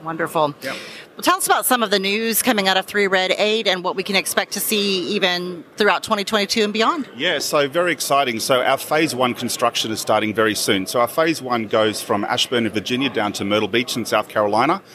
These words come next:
Speaker 2: Uh, it's a very popular route, and we will start digging that, uh, in the next, uh, six to eight weeks. So very, very exciting. And expected ready for service is the end of next year. So it's gonna be a very fast build.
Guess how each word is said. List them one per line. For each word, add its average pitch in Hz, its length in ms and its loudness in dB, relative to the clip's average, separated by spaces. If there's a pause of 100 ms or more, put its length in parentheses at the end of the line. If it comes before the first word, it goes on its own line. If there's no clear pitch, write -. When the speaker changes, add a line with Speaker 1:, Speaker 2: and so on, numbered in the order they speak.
(300)
Speaker 2:
Uh, 104 220 4
it's 107 180 -2
a 113 60 -6
very 131 220 2
popular 113 400 -2
route, 107 260 2
and 107 80 -8
we 110 220 -2 (120)
will 117 280 0
start 127 400 -2
digging 131 260 0
that, 110 240 0 (140)
uh, 104 380 2
in 110 400 -2
the 110 100 0
next, - 580 -4
uh, 185 320 2
six - 280 -6
to 107 140 0
eight 95 140 0
weeks. 90 240 -6
So 98 260 2
very, 107 280 2
very 98 160 0
exciting. 90 400 0 (360)
And 110 240 2
expected 110 540 -2
ready 107 180 0
for 101 140 -6
service 107 640 0
is 107 340 -2
the 110 220 -2
end 110 200 0
of 95 120 -2
next 95 260 -2
year. 85 240 -2 (300)
So - 180 0
it's 107 100 0
gonna 117 120 0
be 107 100 4
a 104 60 0
very 131 220 2
fast 120 420 0
build. 170 380 2